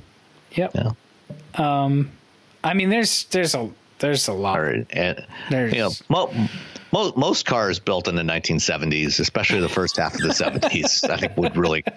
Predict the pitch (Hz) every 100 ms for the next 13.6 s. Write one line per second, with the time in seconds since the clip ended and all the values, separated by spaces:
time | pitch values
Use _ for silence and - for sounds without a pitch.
0 | - 214 113 95 87 92 85 82 - -
1 | - - - 151 113 107 85 - 78 78
2 | - - 104 85 - 330 247 180 120 113
3 | - - - - 92 82 - 85 78 78
4 | 73 69 - 90 87 87 85 - 90 107
5 | 101 120 120 113 110 - 120 110 117 107
6 | 123 104 113 95 92 95 85 92 87 85
7 | - 131 113 101 92 85 82 80 76 78
8 | 71 76 73 76 78 67 - - 208 247
9 | 185 262 233 233 262 285 262 202 226 220
10 | 202 196 175 170 165 - 175 160 156 -
11 | - - - - - - 147 165 190 -
12 | 190 - - - - - - - - -
13 | 104 120 139 165 143 95